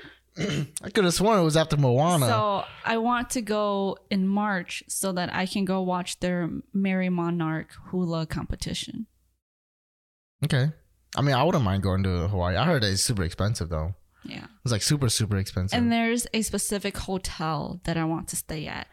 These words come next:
Speaker 2: It's, like, six hundred dollars a night, but I will just stay there for one <laughs> night.
Speaker 1: And then the rest of the, the, uh,
Speaker 2: And
Speaker 1: week there, we sleep outside.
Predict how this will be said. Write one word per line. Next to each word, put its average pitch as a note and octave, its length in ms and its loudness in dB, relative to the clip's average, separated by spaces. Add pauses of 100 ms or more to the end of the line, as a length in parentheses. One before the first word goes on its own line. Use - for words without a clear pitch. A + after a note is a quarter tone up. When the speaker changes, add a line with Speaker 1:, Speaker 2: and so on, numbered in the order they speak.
(140)
Speaker 2:
It's, G#3+ 200 -4
like, E3 220 -4
six - 280 -6
hundred D#3+ 260 -2
dollars C#3+ 360 -6
a C#3 60 -8
night, C#3 300 -8 (320)
but G3+ 160 0
I F#3 140 0
will F#3 120 2
just E3+ 160 -2
stay D#3+ 220 -2
there D3+ 200 -4
for - 180 -8
one D#3+ 240 -2
<laughs> F#3 140 2
night. C#4 340 4 (540)
Speaker 1:
And A#2+ 140 2
then A#2+ 140 2
the A#2 120 2
rest B2 240 2
of B2 60 2
the, A2+ 140 2
the, G#2+ 220 2
uh, G2 60 0
Speaker 2:
And G#2+ 300 2
Speaker 1:
week A#2+ 240 2
there, A2+ 240 2
we G#2+ 100 2
sleep G#2 240 0
outside. G2 520 2